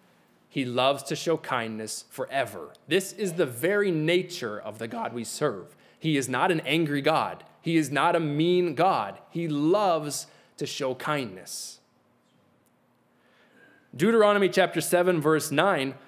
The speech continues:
says, in paraphrase, that God keeps mercy with them that love him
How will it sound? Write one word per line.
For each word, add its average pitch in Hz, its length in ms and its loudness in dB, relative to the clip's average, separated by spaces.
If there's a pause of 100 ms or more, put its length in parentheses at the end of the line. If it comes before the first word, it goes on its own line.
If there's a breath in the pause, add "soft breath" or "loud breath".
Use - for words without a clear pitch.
(120 loud breath)
says, 156 460 2
in 143 160 -2
paraphrase, 143 640 4
that 123 200 -2
God 180 300 2
keeps - 260 -2
mercy 208 600 0
with 139 240 0
them 151 260 2
that 117 140 0
love 143 300 2
him 214 340 -2